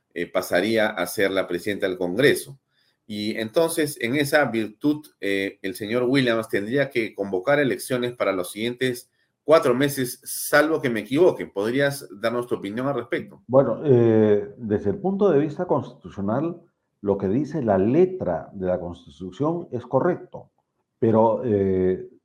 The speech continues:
Speaker 2: esos cuatro meses pueden ser ampliados por el mismo hecho de que estamos en un estado de emergencia.
Speaker 1: Ah,
Speaker 2: Y
Speaker 1: muy
Speaker 2: no
Speaker 1: bien.
Speaker 2: se puede convocar a elecciones precipitadas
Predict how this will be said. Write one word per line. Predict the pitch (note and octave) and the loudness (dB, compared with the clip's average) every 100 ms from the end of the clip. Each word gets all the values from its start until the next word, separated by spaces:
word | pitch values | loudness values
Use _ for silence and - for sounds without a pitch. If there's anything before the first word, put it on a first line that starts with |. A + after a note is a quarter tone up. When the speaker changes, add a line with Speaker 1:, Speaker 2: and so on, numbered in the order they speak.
| _ D3+ | _ -6
Speaker 2:
esos | D#3+ E3+ C#3+ | -4 -4 -4
cuatro | E3+ E3 D3+ | -4 -2 -4
meses | D#3 E3 E3+ C#3 | -4 -4 -6 -8
pueden | - D#3+ D#3+ D3 C#3 | -8 -4 -4 -4 -6
ser | D3 D3 C3 - | -6 -8 -8 -6
ampliados | A#2 G#2+ A2 D#3 F3 F3 F3 E3+ - _ _ | -2 -2 -2 2 4 4 0 -4 -16 _ _
por | B2+ B2 A#2 | 8 8 10
el | A2+ A#2 | 6 4
mismo | F3 E3 D#3 | 0 -4 -4
hecho | E3+ E3+ D#3 | -4 -2 0
de | A#2 | 0
que | C3 | -2
estamos | - D3 D3 D3+ C#3+ - | -4 -4 -4 -8 -10 -6
en | A#2+ | -4
un | C#3 D3 | -2 -4
estado | - C#3+ C#3+ C#3+ | -2 0 2 2
de | A2 | 2
emergencia. | G2 F2+ F#2 - F3 D#3 A#2 - D#2+ - _ _ _ - | 2 0 -4 -2 0 0 -4 -8 -16 -18 _ _ _ -4
Speaker 1:
Ah, | G2 | 0
Speaker 2:
Y | |
Speaker 1:
muy | C3+ | 2
Speaker 2:
no | F#3 | 4
Speaker 1:
bien. | F3+ | 2
Speaker 2:
se | D#3+ | -2
puede | C3 F3 F3+ E3+ | 0 2 4 4
convocar | C3+ A2 G2+ G2 D#3+ D3+ A2+ - _ _ | 2 4 2 2 0 0 -4 -12 _ _
a | - G#2 | 0 4
elecciones | G2+ G2+ G2 - D#3 D3 C3+ | 4 2 -2 -2 -4 -2 -4
precipitadas | - A2+ G#2+ G#2 G#2 G#2+ D3 C#3+ F#2+ D2+ - | -2 -2 -2 -6 -8 0 2 2 0 -4 -12